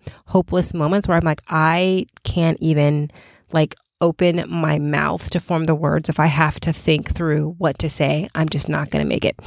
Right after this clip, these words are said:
So prayer cards are a great solution. When I say prayer cards, I am talking about just really simply having an index card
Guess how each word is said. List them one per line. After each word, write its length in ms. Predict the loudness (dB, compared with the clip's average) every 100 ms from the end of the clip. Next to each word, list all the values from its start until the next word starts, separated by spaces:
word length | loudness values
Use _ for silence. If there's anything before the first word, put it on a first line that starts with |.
| -8 -8
So 120 | -2 -2
prayer 260 | 2 0
cards 360 | 4 2 2 0
are 160 | -2 -2
a 80 |
great 420 | -4 -2 -2 -2 -4
solution. 680 | -2 -2 -2 -2 -2 -4 -10 -18 -20 -20 _ _ _ _ _ _ _ _ _ -20 -6
When 280 | 0 2 2
I 200 | 2 0
say 360 | 2 4 4 2
prayer 200 | 2 2
cards, 440 | 4 2 2 0 -6 -2
I 160 | 2
am 400 | 2 2 0 0
talking 460 | -2 -2 -2 -2 -2
about 400 | 0 0 0 -2
just 260 | -4 -6 -2
really 220 | 2 2
simply 400 | 2 0 0 -2
having 340 | 0 -2 -2
an 60 | -4
index 380 | -6 -4 -4 -2
card 360 | 2 2 0